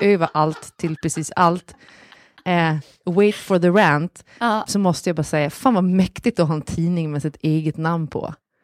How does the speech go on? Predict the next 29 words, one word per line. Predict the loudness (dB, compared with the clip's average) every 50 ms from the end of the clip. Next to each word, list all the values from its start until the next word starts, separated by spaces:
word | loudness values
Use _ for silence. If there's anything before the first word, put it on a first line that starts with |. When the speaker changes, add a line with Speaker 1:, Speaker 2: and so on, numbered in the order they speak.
| _ _ _ _ _ _ _ _ _ _
Speaker 2:
Ja, | -12 -8 -6
det | -6
var | -4 -4 -4 -4 -4 -6
faktiskt | -8 -14 -20 _ -20 -20 -8
ganska | -6 -4 -4 -2 -4 -6
Speaker 1:
Ja. | -8
Speaker 2:
mäktigt. | -12 -14 _ -20 -20 -20 -20 _ _ -20 -18 -8 -2
Men | 0 2 2
det | 4
mäktigaste | 2 2 2 0 -4 -4 -2 -2 -2 0 -2 -2
var | -2 0 0 0
nog | -2 -2 -2 -2 -2 -4 -4 -6
att | -6 -6 -8 _ -16 -20 -20 _ _ _ _ _ _ -20 _ _
det | -2
var | 0 0
jag | 2 2 2 2 2 2 0
och | 2
min | 2 2 2
kära | 0 0 0 2 2 2 2 0 0 -2 -2 -4 -6
kollega | -10 -4 -2 0 0 0 -2 -4
Anna | -4 -4 -4 -6
Kult | -4 -2 -2 -2 -2 -4 -6
som | -6 -6 -4
satt | -2 -4 -4 -4 -4 -2
och | -2 -2 -2 -4 -8 -10
tog | -12 -12 -12 -12
fram | -10 -4 -2 0 2 2 2
hela | 2 0 0 -2 -2
dummin, | 2 2 2 2 2 0 -4 -6 -6 -6 -6